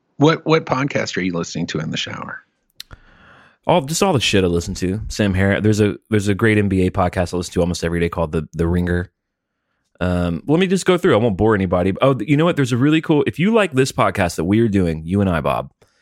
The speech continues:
Speaker 2: and I'm talking to our listeners right now, there's a podcast that my friend Kevin does called Trey and Kevin Save the World. <clears throat> And it's kind of a buddy podcast. It's like us. Uh, Kevin's the drummer for Rodney, this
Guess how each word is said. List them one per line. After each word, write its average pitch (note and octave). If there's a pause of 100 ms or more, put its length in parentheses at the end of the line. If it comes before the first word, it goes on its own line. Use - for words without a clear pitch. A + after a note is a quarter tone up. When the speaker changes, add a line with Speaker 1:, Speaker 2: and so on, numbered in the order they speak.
(140)
Speaker 2:
and F2+
I'm F#2
talking F2+
to F2
our E2
listeners D#2
right D2
now, C2+ (600)
there's A2
a A#2+
podcast C3
that -
my A2
friend G#2
Kevin A2
does E2
called F2
Trey A2
and F#2+
Kevin F2
Save E2+
the D#2
World. D2+
<clears throat> - (600)
And A#2+
it's -
kind C3
of B2
a A#2
buddy G2
podcast. F2
It's D#2
like F2+
us. F2+
Uh, E2
Kevin's G#2+
the G#2
drummer F#2+
for F#2+
Rodney, F2
this -